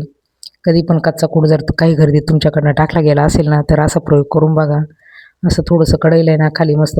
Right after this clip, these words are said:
पाणी संपून देऊन आहे ना, अशी फ्राय होऊन थोडी हलवूनच द्यायची. मग तो कूट आहे ना, असा कढईला लागून छान ब्राऊन कलर तयार होतो त्याचा. आणि भाजी पण आहे ना,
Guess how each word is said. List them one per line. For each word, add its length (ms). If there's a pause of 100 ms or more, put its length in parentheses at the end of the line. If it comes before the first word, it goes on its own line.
पाणी 200
संपून 380
देऊन 180
आहे 80
ना, 60
अशी 160
फ्राय 240
होऊन 220
थोडी 260
हलवूनच 340
द्यायची. 360 (640)
मग 120
तो 120
कूट 260
आहे 100
ना, 320
असा 160
कढईला 340
लागून 260
छान 220
ब्राऊन 240
कलर 220
तयार 240
होतो 200
त्याचा. 320 (560)
आणि 140
भाजी 280
पण 160
आहे 80
ना, 60